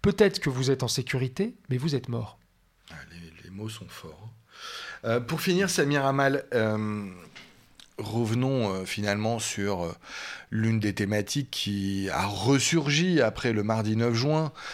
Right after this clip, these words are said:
Speaker 2: ce rattachement de l'incident, euh, à cette idée plus générale. Est-ce que la violence,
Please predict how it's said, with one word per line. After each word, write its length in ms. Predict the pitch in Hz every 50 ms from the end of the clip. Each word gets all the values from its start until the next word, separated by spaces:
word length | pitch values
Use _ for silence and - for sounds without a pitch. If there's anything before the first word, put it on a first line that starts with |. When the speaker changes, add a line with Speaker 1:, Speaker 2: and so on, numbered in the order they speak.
| - -
Speaker 2:
ce 160 | - - - 113
rattachement 840 | 104 101 107 - 143 139 131 - 151 135 127 - 156 151 151 147
de 80 | 123 110
l'incident, 760 | 107 113 110 110 107 - - 120 117 127 131 139 147 147 147 - - - - - - - - -
euh, 260 | 95 98 101 104 - -
à 140 | 107 104
cette 320 | 101 - - 104 98 - 113
idée 180 | 110 113 131
plus 180 | 123 107 113 110
générale. 640 | 101 98 104 107 107 107 127 143 160 170 151 - - - - - - - - - -
Est-ce 180 | 113 113 -
que 100 | - 151
la 160 | 147 147 131 110
violence, 1000 | 104 104 101 120 123 110 107 107 120 139 147 - - - - - - - -